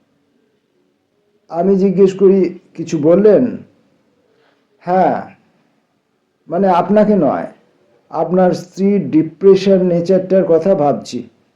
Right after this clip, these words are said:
It's a common yet serial mental health condition affecting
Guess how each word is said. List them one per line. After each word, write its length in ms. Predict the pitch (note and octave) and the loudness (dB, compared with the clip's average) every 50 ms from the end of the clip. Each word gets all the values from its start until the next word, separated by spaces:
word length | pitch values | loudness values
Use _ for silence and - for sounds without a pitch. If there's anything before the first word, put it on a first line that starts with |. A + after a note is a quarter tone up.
| _ _ _ _ _ _ _ _ _ - | _ _ _ _ _ _ _ _ _ -8
It's 240 | E3 F3+ F3 - G3 | -8 -8 -6 -2 -2
a 100 | G3 - - - - | -2 -2 -2 -4 -4
common 360 | F3+ F3+ F#3+ G3+ G#3 G#3 G3+ F#3+ - D#3 | -2 0 0 2 2 0 0 -2 -2 0
yet 180 | E3+ F#3+ F#3+ F#3+ - - - - - - - - | 2 2 2 0 -4 -12 -18 -20 -20 -20 -10 -8
serial 500 | G3 G3 F#3+ G#3 G#3 G#3 G3+ G3 G3 F#3+ F#3+ F#3+ C3+ C#3 C3+ C#3+ D#3+ | -6 -4 -2 0 0 2 2 4 4 2 2 0 -2 -4 -4 -2 0
mental 440 | F3 F#3+ F#3+ F#3 - F#3+ F#3 F#3 F3+ D3+ | 0 0 0 0 2 2 2 2 2 0
health 400 | C3+ C3+ D#3+ F3 F3+ - - - | 0 0 0 0 0 -2 -4 -4
condition 520 | E3 D3 C#3 B2+ B2 A#2 - A#2+ A2+ G2 F2+ F2+ _ _ _ _ _ _ _ _ _ _ _ _ _ _ _ _ _ _ _ _ _ _ _ _ _ _ _ _ _ - | -4 -2 -2 -2 -2 -4 -8 -12 -14 -16 -16 -20 _ _ _ _ _ _ _ _ _ _ _ _ _ _ _ _ _ _ _ _ _ _ _ _ _ _ _ _ _ -12
affecting 640 | D3+ D3+ - G#3+ A3+ A3 A3 - - G#3+ G#3 G#3 | -12 -6 0 0 0 0 0 -6 -4 -2 -2 0